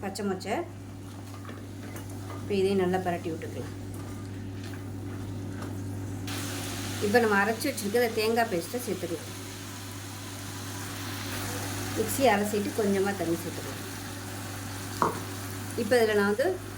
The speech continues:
இந்த தேங்காய் அரைக்கும் போது பொட்டுக்கடலை சேர்த்துருக்கேன். அது கூடவே விருப்பம் இருந்தா நீங்க ஒரு ரெண்டு முந்திரி பருப்பு சேர்த்தீங்கன்னா டேஸ்ட் இன்னும் சூப்பரா இருக்கும். இதை நல்லா பிரட்டி விட்டுக்கலாம்.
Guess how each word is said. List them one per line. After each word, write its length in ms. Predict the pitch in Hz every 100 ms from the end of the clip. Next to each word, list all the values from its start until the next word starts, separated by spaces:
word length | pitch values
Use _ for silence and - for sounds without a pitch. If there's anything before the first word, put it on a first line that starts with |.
| - - -
இந்த 120 | 202 202
தேங்காய் 260 | 247 285 269
அரைக்கும் 280 | 220 202 196
போது 100 | 240 262
பொட்டுக்கடலை 500 | 240 233 254 254 202 185
சேர்த்துருக்கேன். 560 | 185 180 165 185 233 277 175
அது 100 | 208 220 254
கூடவே 340 | 269 240 233 339 - -
விருப்பம் 340 | 226 247 277 247
இருந்தா 180 | 208 247 285
நீங்க 140 | 233 214
ஒரு 60 | 202
ரெண்டு 140 | 208 202
முந்திரி 240 | 202 233 269
பருப்பு 240 | 240 190 185
சேர்த்தீங்கன்னா 400 | 175 175 214 240 233
டேஸ்ட் 320 | 240 240 226
இன்னும் 220 | 202 208
சூப்பரா 360 | 185 - 170 175
இருக்கும். 260 | 175 - - - - - - - - - - - - - -
இதை 100 | 196
நல்லா 180 | 185 190 196
பிரட்டி 260 | 175 170 185
விட்டுக்கலாம். 480 | 170 147 151 240